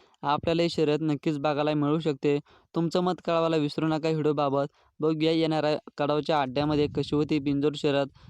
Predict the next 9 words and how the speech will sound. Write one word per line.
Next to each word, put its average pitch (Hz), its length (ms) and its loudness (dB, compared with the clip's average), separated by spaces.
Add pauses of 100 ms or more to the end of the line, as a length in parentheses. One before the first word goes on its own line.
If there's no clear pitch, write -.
(160)
नक्कीच 156 320 -2
माहित-, 147 420 -2
माझ्या 151 260 0
माहितीनुसार 156 600 0
शंभर 147 380 0
टक्के 151 280 0
हिंद 143 200 0 (100)
केसरी 160 320 -2
सर्जासोबत 147 760 -2